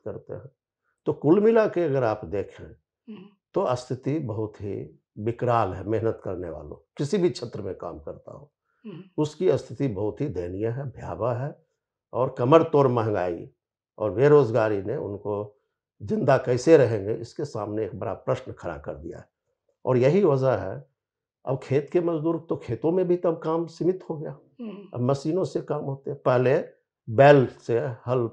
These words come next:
Speaker 1: लेके लोग जोतते थे, अब ट्रैक्टर जोतता है, कटाई का काम मशीन से होता है। पहले आप बिहार में दौनी होता था,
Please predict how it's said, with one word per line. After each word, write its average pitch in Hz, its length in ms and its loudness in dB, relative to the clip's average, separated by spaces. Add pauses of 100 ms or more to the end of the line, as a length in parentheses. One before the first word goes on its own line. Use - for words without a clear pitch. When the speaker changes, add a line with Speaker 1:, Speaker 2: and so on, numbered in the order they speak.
(360)
Speaker 1:
लेके 120 320 -4
लोग 110 220 -2
जोतते 92 380 -8
थे, - 160 -8
अब - 60 -6
ट्रैक्टर 165 480 0
जोतता - 460 -10
है, - 120 -20 (760)
कटाई 143 340 8
का 127 160 2
काम 104 260 -4
मशीन 87 320 -10
से - 140 -16
होता - 180 -16
है। - 60 -10
पहले 104 260 -4
आप 101 100 0
बिहार 110 540 -2 (360)
में 107 100 -6
दौनी 151 300 8
होता 127 320 4
था, - 360 -12